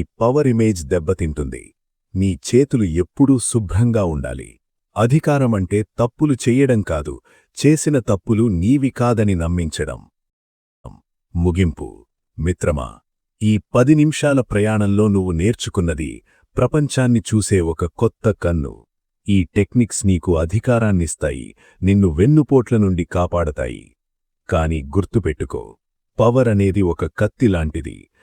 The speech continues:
దాన్ని వాడడం తెలియకపోతే, నిన్నే గాయపరుస్తుంది. ఈ డార్క్ సైకాలజీని ఎదుటివాణ్ణి నాశనం చేయడానికి వాడకు, నిన్ను నువ్వు ఒక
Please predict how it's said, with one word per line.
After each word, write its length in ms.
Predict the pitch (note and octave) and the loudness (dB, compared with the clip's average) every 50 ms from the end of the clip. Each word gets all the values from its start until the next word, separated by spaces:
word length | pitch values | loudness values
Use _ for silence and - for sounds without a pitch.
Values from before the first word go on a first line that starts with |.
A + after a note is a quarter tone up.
| _ _ _ | _ _ _
దాన్ని 360 | - D2+ F#2+ F#2+ G2 F#2 F2+ E2 | -4 -2 0 0 2 0 0 -2
వాడడం 520 | C#2+ C#2+ D#2 G#2+ B2 C3 B2+ B2+ B2 A#2 | -2 -2 0 0 0 0 2 2 2 2
తెలియకపోతే, 760 | G2+ - G2+ A2 B2+ B2+ A2 - G2 - G2 E2+ - F#2 F#2 E2+ B1 - _ _ _ - | 2 2 2 4 4 2 2 0 -2 -2 -2 -2 -2 -2 -4 -4 -4 -8 _ _ _ -6
నిన్నే 460 | E2 E2 F2 G2 A#2 C3+ C3+ C3+ B2+ A#2+ | -2 2 4 4 6 6 6 4 4 2
గాయపరుస్తుంది. 920 | F#2+ D#2+ F2+ F2+ F2 F2 D2+ D#2 D#2 D2+ - - - F2+ D2 G1+ - G1+ G1+ G1+ _ _ _ _ _ _ _ _ | 2 0 -2 -2 -2 -2 -4 -4 -6 -6 -6 -8 -8 -8 -8 -8 -10 -16 -20 -20 _ _ _ _ _ _ _ _
ఈ 120 | - F#2+ G2 F#2 D2 C2 | 0 0 2 0 0 -2
డార్క్ 360 | C#2 E2+ F#2 A2 B2 A#2+ - - | -2 0 0 0 -2 -2 -4 -6
సైకాలజీని 800 | - - G2 G#2+ - A#2 A2 G#2 G2+ F2 F2 F#2+ F2 F2 F2+ F2+ D#2 C#2+ | -2 0 -2 0 0 0 0 2 0 0 0 0 0 0 0 -2 -2 -2
ఎదుటివాణ్ణి 600 | D#2 F#2+ A2+ C3+ A#2+ C3+ A2+ A2+ G#2+ G#2 G2+ F#2+ E2 | 0 0 0 2 2 0 0 2 2 2 2 0 0
నాశనం 460 | D2 D#2+ G#2 B2 - - C3+ C3 A#2+ | 0 -2 -2 -2 -2 0 0 0 0
చేయడానికి 580 | - - G2+ F#2+ F#2+ F#2 F#2 F2 E2+ D#2+ - D#2 | 0 0 0 0 0 0 0 -2 -4 -4 -4 -4
వాడకు, 460 | D2+ E2 E2 D#2+ D#2 - - - G#1+ - - _ _ - - _ _ - | -4 -2 -2 -4 -4 -6 -10 -14 -18 -18 -20 _ _ -20 -20 _ _ 0
నిన్ను 300 | F2 A2 D3 E3 D#3+ D3 | 2 4 4 4 4 4
నువ్వు 260 | C3+ C3 A#2+ B2+ B2+ A#2+ | 4 4 4 4 2 2
ఒక 180 | A2 - - | 2 2 0